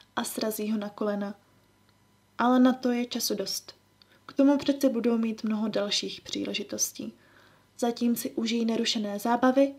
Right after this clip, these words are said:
kdy jim nikdo nebude fňukat a dožadovat se pozornosti někde jinde.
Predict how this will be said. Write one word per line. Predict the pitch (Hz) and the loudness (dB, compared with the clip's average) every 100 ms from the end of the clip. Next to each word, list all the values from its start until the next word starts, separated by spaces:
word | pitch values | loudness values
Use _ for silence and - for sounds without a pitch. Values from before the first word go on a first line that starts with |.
| _ | _
kdy | 226 226 | -4 -2
jim | 214 233 | 0 4
nikdo | 262 247 262 | 4 6 4
nebude | 233 214 202 | 4 -2 -6
fňukat | 208 233 226 247 247 | -6 -4 0 -2 -2
a | 226 | -4
dožadovat | 226 233 226 226 226 | -2 -2 -2 -4 -6
se | 202 | -4
pozornosti | 220 240 233 233 - 226 - - _ | 0 2 2 0 -2 -10 -12 -20 _
někde | 220 214 208 208 | -6 -4 -2 -4
jinde. | 196 196 202 | -4 -4 -6